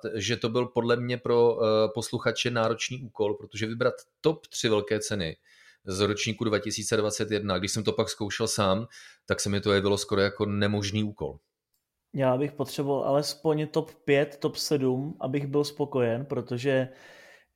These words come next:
Speaker 2: hodně závodů mělo skutečně všechno a vybrat ten nejzajímavější, to nebylo jednoduché, ale nakonec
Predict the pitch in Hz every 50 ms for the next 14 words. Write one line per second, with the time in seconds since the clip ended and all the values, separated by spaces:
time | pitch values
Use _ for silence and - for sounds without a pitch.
0 | - 135 139 147 143 160 160 156 151 156 147 147 139 143 143 147 147 147 147 143
1 | 143 139 135 135 - - 147 147 143 139 143 - - 139 143 139 131 - 151 147
2 | 143 - - 143 - - 143 139 135 139 139 139 135 127 135 127 147 156 147 -
3 | - 151 139 139 143 143 165 208 202 180 156 139 123 123 127 123 123 120 - -
4 | 127 120 117 117 - - 123 120 120 120 120 120 123 131 _ _ - 127 127 120
5 | 139 139 139 131 127 123 135 131 131 127 - - 135 135 131 135 139 135 135 131
6 | - 185 208 202 190 - - - -